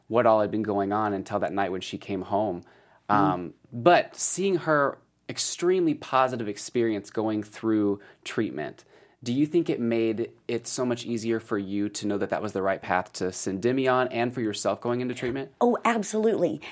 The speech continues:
Speaker 2: And that's the thing. Pe-, a lot of people don't realize they, they only heard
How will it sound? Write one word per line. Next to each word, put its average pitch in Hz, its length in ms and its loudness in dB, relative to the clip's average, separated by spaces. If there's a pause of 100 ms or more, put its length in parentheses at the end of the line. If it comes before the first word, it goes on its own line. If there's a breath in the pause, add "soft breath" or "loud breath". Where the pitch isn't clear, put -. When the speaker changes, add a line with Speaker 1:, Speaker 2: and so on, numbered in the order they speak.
Speaker 2:
And 240 120 6
that's 254 200 0
the 240 80 -2
thing. 247 400 2 (440)
Pe-, - 200 -10
a 214 60 4
lot 214 180 2
of 220 60 -6
people 202 180 -2
don't 190 240 -2
realize 196 460 0
they, 185 260 -2 (220 loud breath)
they - 180 -4
only 214 340 0
heard 190 540 -2